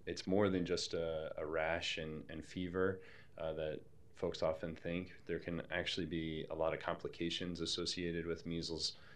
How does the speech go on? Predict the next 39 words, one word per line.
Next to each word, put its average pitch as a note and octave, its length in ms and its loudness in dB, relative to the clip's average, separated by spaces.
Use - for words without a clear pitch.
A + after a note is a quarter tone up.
and, D#2 460 -2
uh, D2+ 200 0
even D#2 300 -2
death. C#2 300 0
Um, F2+ 500 8
so, G2 560 8
so - 180 6
far A2+ 240 8
what G#2+ 140 10
we've F#2+ 180 6
done F#2 460 6
at F#2 160 4
the F#2 80 6
health F#2 240 6
department F2+ 500 4
is F2 140 2
we F#2+ 80 4
stood F#2+ 280 4
up F#2 160 4
what F2+ 120 6
we F2 80 4
call F2+ 240 6
our D#2+ 140 4
incident F#2 380 0
management E2+ 480 0
team. F2 220 -2
I E2+ 80 2
think E2 220 -4
you've F2 100 -2
heard E2+ 160 2
us E2 160 2
talk E2+ 220 2
about D#2+ 260 4
this E2 240 0
with, D#2+ 300 0
with - 180 -8
both F2 320 4
the, E2 300 0
uh, D#2 220 4